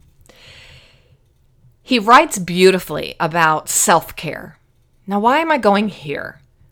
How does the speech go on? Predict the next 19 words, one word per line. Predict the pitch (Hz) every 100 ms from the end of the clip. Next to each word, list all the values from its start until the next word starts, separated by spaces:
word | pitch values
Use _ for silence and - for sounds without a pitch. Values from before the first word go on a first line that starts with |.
| -
We're | 185
supposed | - 254 320 -
to |
be | 285
talking | 233 208
about | 196 175 180
why | 151 156 202 240
I | 214
act | - 160 - -
the |
way | 147 -
I | -
act. | - - _ - _ _ _ _ _ _ _ _
Well, | 254 277 254 -
I | 269 440 403
honestly | 349 339 - 277
believe | 247 202 160 - 165 _ _ -
my | 202 226 294 349 349
personal | - 285 294 - 262 240 233 -